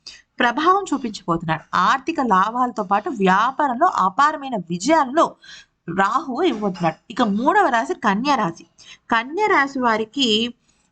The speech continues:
ఆ, రాహు ఏడవ స్థానంలో ఉండబోతున్నాడు అనమాట. అంటే ఏడో ఇంట్లో, ఏడో ఇంట్లో, ఇల్లు అంటే వాళ్ళకి వివాహం, సంతానం, వ్యాపారం, భ-, జీవిత భాగస్వామి, ఈ నాలుగు విషయాలతో పాటుగా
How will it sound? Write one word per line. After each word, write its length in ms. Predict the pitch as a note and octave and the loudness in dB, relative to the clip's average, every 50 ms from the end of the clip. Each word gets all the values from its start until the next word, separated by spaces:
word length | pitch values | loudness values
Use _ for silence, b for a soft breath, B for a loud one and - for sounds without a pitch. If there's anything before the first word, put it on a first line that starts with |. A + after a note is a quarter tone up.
| _ - | _ -2
ఆ, 420 | G#3+ A3 A3 A3 A3 G#3+ G#3+ G#3+ - _ _ - G#3+ | 0 2 2 2 2 0 -2 -4 -8 _ _ -4 -2
రాహు 420 | A3 G#3+ A#3 C#4 D#4 E4+ E4+ D#4+ | 0 0 0 0 -2 -2 -4 -4
ఏడవ 380 | B3+ G#3+ A#3+ C4 C#4+ E4 F4 F4+ | -2 0 0 2 2 2 2 0
స్థానంలో 460 | E4+ - D4 B3+ A#3+ A#3 A#3+ D#4 G4 | 0 0 0 0 0 0 0 0 0
ఉండబోతున్నాడు 600 | F4 C4+ A#3 A#3 G#3+ A3+ G3+ F3+ F3+ F3 E3 D#3+ | 0 0 -6 -6 -8 -8 -8 -4 -2 -2 -2 -2
అనమాట. 280 | D#3+ D3+ D#3+ F3+ F3+ - - - _ - | -2 -6 -4 -4 -4 -4 -6 -10 _ -6
అంటే 140 | A3+ E4+ F4+ | 0 0 0
ఏడో 420 | C4+ A3+ A3 A3 A#3 B3+ C#4+ C#4 | 0 2 2 2 2 2 2 0
ఇంట్లో, 340 | C4 A#3+ G#3 F#3+ F#3 - - - | 0 -2 -4 -4 -4 -6 -6 -4
ఏడో 400 | G3 A3 A3+ A#3+ C4+ D4 E4+ F4+ | -2 0 2 2 4 4 2 2
ఇంట్లో, 400 | F4+ D#4+ D4 C#4 C4 B3+ - B3 | 2 -2 -4 -6 -10 -12 -10 -6
ఇల్లు 260 | - A#3+ A#3 A#3+ B3+ | -4 -2 0 2 2
అంటే 600 | B3+ A#3 G#3+ G#3+ A3 - B3+ A3+ G3 G#3+ A#3+ A3+ b b b b b b _ | 2 2 0 -2 -4 -2 -2 0 0 0 -2 -4 b b b b b b _
వాళ్ళకి 420 | G#3 A3 A3+ A#3 A#3 A#3+ - C4 A3 | 0 0 0 -2 -6 -8 -8 -8 -4
వివాహం, 640 | F3+ F#3+ F#3+ F#3 G#3+ A3 A3+ A#3 B3 C4+ E4+ - - _ _ _ _ _ _ _ - | -2 -2 0 2 2 2 0 0 -2 -4 -4 -6 -10 _ _ _ _ _ _ _ -16
సంతానం, 760 | - - - G3 F#3 G3 F#3+ G3 B3 A#3+ A#3+ B3 C4+ E4 G#4 - _ _ _ _ _ _ _ E3 | -6 -2 -2 -2 -2 -2 -2 0 0 0 0 -2 -6 -10 -10 -14 _ _ _ _ _ _ _ 0
వ్యాపారం, 760 | E3+ F#3 G3+ G3 G3 G#3 A3 A#3 - C#4 C4+ C4+ C4+ D#4+ G4+ - _ _ _ _ _ _ _ E3+ | 2 4 4 4 2 0 -2 -2 -2 0 0 0 0 -2 -6 -10 _ _ _ _ _ _ _ -10
భ-, 180 | D#3 G#3 G#3+ | -4 -2 0
జీవిత 360 | F#3+ F3+ G3+ B3+ C4+ D4 - - | 0 2 0 0 0 2 0 0
భాగస్వామి, 560 | G#3 G#3+ F3+ E3 D#3+ - - _ E3+ D#3 D#3+ - A#3+ | 0 2 0 0 -2 -6 -8 _ -8 -8 -6 -6 -6
ఈ 100 | C4 C#4 | -4 -2
నాలుగు 480 | B3+ A#3 G#3 G#3 A#3+ C#4 D#4 D#4+ D#4 | 0 0 0 0 0 -2 -2 -2 -4
విషయాలతో 720 | D4+ C4 B3 - - - B3 A#3 A#3 B3+ B3+ - - G#3 F3+ | -4 -4 -4 -6 -4 0 2 2 2 0 -2 -2 0 0 0
పాటుగా 540 | F#3 - D3+ D3+ D3+ F#3 F3+ B3 F4+ A#4+ | 2 0 -2 -2 -2 -2 0 2 2 2